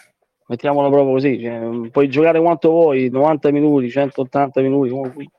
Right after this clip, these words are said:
quello che, mm, l'avresti perso comunque perché non, non era proprio, non era proprio giornata. C'è stata una piccola reazione, ma, ma purtroppo era troppo tardi. Eh, peccato, peccato aver buttato una partita così, ecco.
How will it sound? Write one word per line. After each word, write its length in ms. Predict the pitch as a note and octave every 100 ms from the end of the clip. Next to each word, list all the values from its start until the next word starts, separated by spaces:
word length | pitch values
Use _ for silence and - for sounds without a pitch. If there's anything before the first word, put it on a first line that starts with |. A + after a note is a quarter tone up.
| _
quello 200 | D#3+ D#3
che, 400 | D3 C#3 C#3 B2 _ _ _ _ - _ F#3+ _ _ - B2
mm, 260 | C#3+ D3 D#3
l'avresti 400 | F3 F#3+ - F3+
perso 300 | F3+ - E3+
comunque 400 | E3 B2+ - B2
perché 300 | C3+ - D3
non, 580 | D3+ D#3 D#3 D3+ D3 D3
non 220 | D3 D3+
era 200 | D3 C#3
proprio, 480 | C#3 C3+ B2+ B2 B2
non 200 | C3 C#3
era 160 | C3
proprio 240 | B2+ B2+ A#2+
giornata. 560 | B2+ A#2+ A#2 G#2 - _ _ _ _ _
C'è 140 | - E3
stata 360 | - F3+ E3
una 180 | D#3 D3+
piccola 460 | D#3+ D#3 - D3 D3
reazione, 640 | D#3 D3 - D3 E3 C#3
ma, 600 | B2 B2 A#2+ A#2+ A#2+ A#2+ - _ _ _ _ _ _ -
ma 140 | A2+
purtroppo 480 | - B2 D3 C3+ B2
era 120 | A#2+
troppo 320 | B2 B2+ B2+
tardi. 380 | B2+ B2+ A2 A2 - -
Eh, 320 | B2+ C3+ C3+ B2+
peccato, 460 | C3+ - A#2+ G#2+ A#2
peccato 360 | C#3 E3+ D#3+
aver 200 | D3 C#3+
buttato 480 | C3 B2+ C#3+ C3+ C3
una 480 | B2+ B2 B2+ B2 A#2+
partita 400 | B2 - B2+ A#2+
così, 240 | A2+ A#2
ecco. 280 | G#2+ G#2+